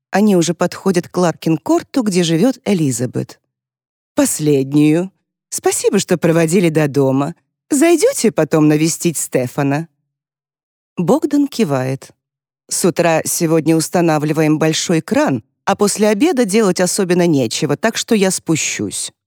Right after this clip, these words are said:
Богдан руководит новой застройкой на вершине. Поселок над ними уже начинает обретать форму.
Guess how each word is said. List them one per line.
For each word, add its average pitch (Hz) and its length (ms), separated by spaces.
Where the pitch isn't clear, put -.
Богдан 254 500
руководит 185 580
новой 170 280
застройкой 226 800
на 208 160
вершине. 131 760
Поселок 214 480
над 214 180
ними 285 280
уже 185 180
начинает 262 560
обретать 214 460
форму. 143 600